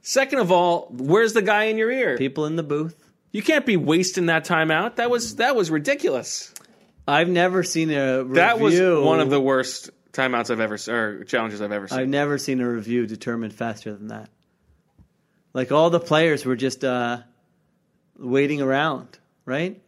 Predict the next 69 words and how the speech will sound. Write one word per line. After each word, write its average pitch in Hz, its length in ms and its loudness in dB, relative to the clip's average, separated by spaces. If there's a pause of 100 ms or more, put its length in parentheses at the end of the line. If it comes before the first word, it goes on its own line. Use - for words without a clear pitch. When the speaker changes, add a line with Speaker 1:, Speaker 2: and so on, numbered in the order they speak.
(140)
Speaker 2:
Or 131 120 -6
was 127 140 -6
there 127 120 -2
a 120 40 -6
Speaker 1:
Yeah. 127 180 0
Speaker 2:
commercial? 196 440 -2
Speaker 1:
Yeah, 127 140 0
well, 113 120 0
they 117 60 0
Speaker 2:
There 120 60 0
was 139 60 0
Speaker 1:
went 131 100 0
to 175 60 0
Speaker 2:
something 170 200 0
Speaker 1:
commercial 175 260 4
Speaker 2:
weird 147 120 2
that 135 100 2
was 127 100 0
Speaker 1:
expecting 131 260 0
that 127 60 0
Speaker 2:
happening 123 140 0
Speaker 1:
it 120 40 0
was 117 80 -4
Speaker 2:
there. 110 60 -6
Speaker 1:
gonna 120 140 -4
be 117 120 -2
a 117 60 -2
long 131 140 -2
Speaker 2:
Right, 131 260 2
Speaker 1:
review, 117 240 -2
and 135 60 0
Speaker 2:
yeah. 131 100 2
Speaker 1:
then 113 80 -2
they're 110 100 -2
just 107 200 -8
waiting 117 340 -2
because - 380 -2
Speaker 2:
<laughs> - 160 -4
Speaker 1:
the, 110 140 -8
the 107 220 -12
guy 107 180 -4
had 107 120 -4
already 107 280 -4
said. 117 320 -4
Speaker 2:
Yeah, 127 220 2
that 127 180 2
was 135 140 -2
not 127 260 -4
good. 107 240 -4 (200)
Speaker 1:
I 160 120 0
mean, 175 380 0 (680)
listen, 139 500 -6 (2000)
you're 127 100 -2
gonna 135 100 -2
sit 185 260 -4
there 165 120 2
and 151 100 -2
tell 156 180 -2
everybody 151 340 0
else 180 200 -2
they 180 120 -2
gotta 131 200 2
get 120 180 0
it 120 120 -2
together. 120 380 0
They 127 120 -2
gotta 120 200 -4
stop 123 260 -4
making 120 640 -6